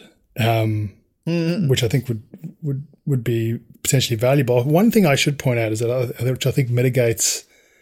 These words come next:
Speaker 1: letter against some of these problems, is that it's, the content is a dialogue. So it's very, or at least it's much more difficult to propagandize when you are having your positions tested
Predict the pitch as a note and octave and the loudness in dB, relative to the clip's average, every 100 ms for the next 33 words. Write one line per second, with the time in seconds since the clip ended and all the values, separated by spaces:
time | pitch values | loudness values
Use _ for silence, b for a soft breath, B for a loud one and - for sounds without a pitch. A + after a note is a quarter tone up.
0 | b b b b b b - B2 B2 A#2 | b b b b b b -2 2 4 4
1 | B2+ A#2 A2 A#2 - C3 A2+ A2 - - | 2 2 0 -2 0 0 0 -2 -4 -4
2 | F3+ C#3+ A#2+ A#2 A#2+ A#2+ A#2+ - - C3 | 0 0 0 -2 -2 0 -2 -4 -12 -10
3 | - - C#3+ - D#3+ - D#3 B2+ A2+ G2+ | -8 -8 -6 -2 0 2 0 0 -2 -4
4 | G#2+ A2+ G#2+ A2 - _ - - A#2+ A#2+ | -2 -2 -2 -6 -14 _ -4 0 2 2
5 | A2 - b b b b b C3+ A#2+ B2+ | -2 -8 b b b b b -4 0 2
6 | C#3+ D3+ C3+ B2+ C#3 B2 C3 C3+ - B2+ | 4 4 2 0 -2 0 0 0 0 -2
7 | B2+ C#3+ - A#2+ B2 A2 A#2+ B2 A2 G2+ | -2 -2 -2 0 0 -2 -2 -2 -2 -4
8 | A2+ G2+ - A#2 A#2 A2+ A2+ A#2 A2 A2 | -4 -6 -6 -4 -2 -2 0 0 0 0
9 | G#2+ A2 G#2 - - b b b b A#2 | 0 0 -2 -4 -8 b b b b -2
10 | A#2 A#2 A2+ A2+ A2+ - C3+ A#2 A2+ C3 | 0 2 2 0 -2 -4 -4 0 0 0
11 | A#2 A2+ A2 A2 G#2 - - - - C3+ | -2 -2 0 -2 -4 -10 -14 -8 -4 -2
12 | C3 B2 A#2 A2 A2+ A2+ - A2 - - | 0 0 0 -2 -2 -2 -2 -2 -4 -4
13 | B2+ - - A2+ | -2 -2 -2 -6